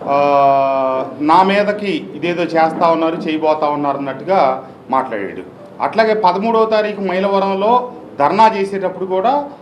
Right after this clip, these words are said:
నా పేరు దీంట్లోకి తీసుకొచ్చేదానికోసం ప్రయత్నిస్తా ఉన్నారని ముందుగానే మాట్లాడాడు. అతను జనార్దన్ అనే వ్యక్తి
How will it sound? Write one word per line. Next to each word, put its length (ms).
నా 180
పేరు 240
దీంట్లోకి 380
తీసుకొచ్చేదానికోసం 760
ప్రయత్నిస్తా 540
ఉన్నారని 380
ముందుగానే 400
మాట్లాడాడు. 560
అతను 600
జనార్దన్ 460
అనే 220
వ్యక్తి 720